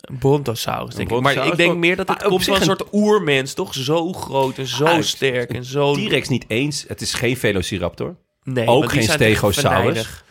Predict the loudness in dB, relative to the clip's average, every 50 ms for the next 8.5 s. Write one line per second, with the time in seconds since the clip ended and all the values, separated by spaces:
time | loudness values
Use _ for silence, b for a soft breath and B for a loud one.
0 | B B B B B B B B B B _ -6 -4 -2 0 0 0 0 0 0
1 | 0 -2 -2 -6 -8 _ _ _ _ 0 2 4 4 4 4 2 0 0 0 -4
2 | -2 -2 -2 -4 -4 -8 -12 -14 _ _ _ -10 -10 -10 -8 -6 -4 -2 2 2
3 | 2 2 2 0 0 0 -2 0 0 0 0 -2 -4 -4 -6 -6 -4 0 0 0
4 | 0 2 0 0 0 0 0 0 0 0 0 -2 -6 -16 _ _ -2 0 0 0
5 | 0 0 -2 0 -2 -2 -2 -2 -2 -2 -2 -4 -4 -4 -4 -2 -2 -2 -4 -4
6 | -6 -8 -10 -8 -4 -4 -4 -4 -4 -10 _ -2 0 0 0 0 -2 -4 -6 -4
7 | -6 -6 -6 0 0 0 0 0 -4 -4 -4 -6 -6 -6 -6 -6 0 2 4 6
8 | 6 6 4 4 2 2 2 0 -2